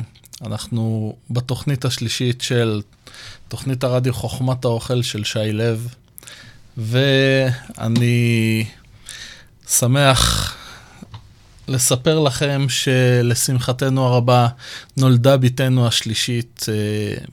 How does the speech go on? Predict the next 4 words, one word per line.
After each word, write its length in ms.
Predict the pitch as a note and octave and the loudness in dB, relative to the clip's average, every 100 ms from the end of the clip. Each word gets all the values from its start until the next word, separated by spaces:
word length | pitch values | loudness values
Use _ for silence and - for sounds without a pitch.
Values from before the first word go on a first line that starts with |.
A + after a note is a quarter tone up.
| - | -14
בשם 300 | A#2 - A2 | -10 -6 -4
נועה, 520 | G2+ G2 B2+ C#3+ B2+ A#2+ - - - - - - - - | -4 -2 0 4 4 4 0 -16 -20 -20 -20 -20 -18 -4
בשבת 560 | A2+ G#2 A#2+ G#2+ A2 | -2 0 0 0 0
האחרונה, 600 | A2+ G#2 - G#2 A#2 C3+ | 0 -2 -4 -2 0 0